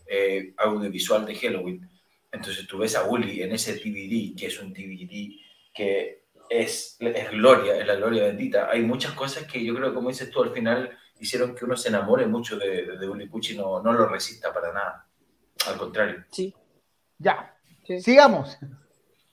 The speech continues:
Speaker 3: Porque estamos hablando de Soul Survivor, que es de otro disco, y si no, <laughs> bueno, podemos hablar de, de todos los discos de Helloween y no vamos a terminar nunca. Más gente. Eh, Ander Carreño,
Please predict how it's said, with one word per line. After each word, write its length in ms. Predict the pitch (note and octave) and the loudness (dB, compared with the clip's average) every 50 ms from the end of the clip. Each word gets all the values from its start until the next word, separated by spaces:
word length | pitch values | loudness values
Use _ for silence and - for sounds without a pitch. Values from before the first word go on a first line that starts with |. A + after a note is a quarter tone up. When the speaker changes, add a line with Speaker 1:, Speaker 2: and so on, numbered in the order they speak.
| _ _ | _ _
Speaker 3:
Porque 200 | - F3 E3 G3 | -4 -4 -2 2
estamos 160 | G3 A3+ A#3+ | 4 6 6
hablando 180 | A#3+ B3 A#3 A3+ | 6 6 4 8
de 60 | A3+ | 8
Soul 160 | B3 B3+ B3 | 8 8 8
Survivor, 380 | B3 A3 G#3+ B3+ C4+ C4+ C4 B3 | 6 6 8 8 8 8 6 2
que 80 | - A#3 | 2 2
es 60 | F#3+ | 4
de 60 | B3 B3+ | 4 6
otro 160 | B3+ C4 C4 | 6 6 6
disco, 220 | C4 A3+ - G3 | 4 2 0 -4
y 40 | F#3+ | -4
si 120 | C#3 G3 | -4 -4
no, 160 | G3+ A#3 A3+ - | -2 -2 -2 -2
<laughs> 80 | - | -2
bueno, 300 | G#3+ F#3+ E3+ G#3 G3+ - | -6 -2 0 0 0 2
podemos 200 | - G#3+ A3+ A3 | 2 4 6 6
hablar 200 | A3 A#3 A#3 A3 G3+ | 8 8 6 6 6
de, 440 | A3 G#3+ G#3 - - - - - - | 6 4 4 2 0 -6 -16 -20 -2
de 120 | - F#3+ F#3+ | 0 2 6
todos 140 | G3 B3 C4 | 10 10 10
los 100 | B3+ A3 | 10 8
discos 220 | B3 A#3 - B3+ A#3+ | 6 2 2 0 0
de 60 | A#3 | 0
Helloween 340 | - C4+ C4+ C4+ C4+ B3+ A#3+ | 0 -2 -4 -2 -2 -2 0
y 20 | |
no 80 | A#3 B3+ | 0 2
vamos 100 | B3 A3 | 0 4
a 40 | - | 4
terminar 220 | A#3+ G#3+ A#3 B3 B3 | 6 8 8 8 8
nunca. 380 | B3+ A#3+ G3 - - C#3 A#2+ - - - - - - - - - - | 6 4 2 0 -2 -4 -6 -6 -10 -12 -10 -10 -10 -10 -12 -4 2
Más 180 | A3+ C4+ C4 - | 4 4 4 6
gente. 500 | C4+ C4 A3+ - - E3+ D3+ B2 C#3+ - - _ _ _ _ | 6 6 6 6 2 -2 -2 -2 -4 -8 -14 _ _ _ _
Eh, 800 | - F3 F3+ F#3 F#3 F#3 F3+ F3+ F3+ F3 F3+ F3 F3+ F3+ - - - | 0 2 4 4 4 4 4 4 4 2 2 0 0 -4 -8 0 2
Ander 280 | A3 A#3+ A#3 B3+ A#3 | 4 6 6 4 4
Carreño, 540 | A3+ - A3+ A#3+ A3+ G3+ F3+ D3+ C#3 - - | 4 4 4 4 4 4 0 -2 -6 -8 -12